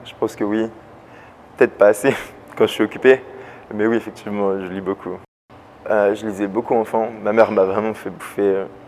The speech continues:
tous les cl-, beaucoup de classiques de la littérature française, enfant.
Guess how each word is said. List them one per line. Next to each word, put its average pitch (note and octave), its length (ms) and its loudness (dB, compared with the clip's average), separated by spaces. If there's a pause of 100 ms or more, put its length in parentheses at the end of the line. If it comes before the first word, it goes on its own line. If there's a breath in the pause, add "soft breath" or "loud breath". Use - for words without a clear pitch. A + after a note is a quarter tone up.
tous A2 120 -6
les G#2+ 80 -2
cl-, - 240 -8
beaucoup G#2 280 -4
de - 80 -6
classiques G#2+ 320 -2
de G2+ 100 -2
la G2 120 4
littérature - 720 0
française, G#2 680 -6
enfant. G#2+ 380 -4